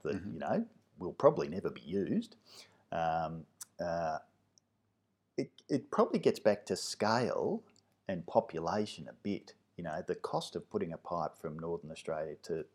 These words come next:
Speaker 1: to the south, y-, you know, <laughs> it's gonna be pretty hefty. Um, it, it, it's probably, uh, you know, I'm not, I, I just don't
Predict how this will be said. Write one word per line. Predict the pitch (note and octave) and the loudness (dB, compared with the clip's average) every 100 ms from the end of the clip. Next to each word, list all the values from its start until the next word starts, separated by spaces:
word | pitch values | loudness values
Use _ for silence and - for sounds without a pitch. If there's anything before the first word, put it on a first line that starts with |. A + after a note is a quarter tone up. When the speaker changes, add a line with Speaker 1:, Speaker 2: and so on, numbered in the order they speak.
| _ | _
Speaker 1:
to | - | -10
the | E2 C#2+ | -6 -6
south, | - F2+ E2 D#2+ - _ _ _ _ - _ _ _ _ _ - | -4 0 0 -2 -10 _ _ _ _ -20 _ _ _ _ _ -8
y-, | F#2 E2 D#2 - | -6 -6 -8 -2
you | F2+ | 4
know, | - | 8
<laughs> | - A#3+ F#5+ G5+ G#5 | 8 6 4 2 0
it's | - | 0
gonna | - A3+ C4 | 6 8 8
be | G#3 | 4
pretty | - F3 F#2+ - | 6 4 4 4
hefty. | F#3 - B2 - - - - - | 2 2 -10 -10 -20 -20 -20 -2
Um, | A#2+ A2 G#2+ G#2+ - - _ _ - | 4 8 6 6 -2 -20 _ _ -4
it, | G#2+ | -2
it, | A#2+ - - - | -2 -6 -14 0
it's | D3 C#3+ | 4 4
probably, | - D#3 E3+ B2 - | 8 8 10 10 8
uh, | - | 2
you | C3 | 6
know, | B2 C3 | 12 12
I'm | D3+ | 12
not, | C3+ G#2 - - C#3+ - | 12 10 8 -4 -2 4
I, | |
I | A2+ | 6
just | C3 D#3 | 6 4
don't | - F#2+ | 4 4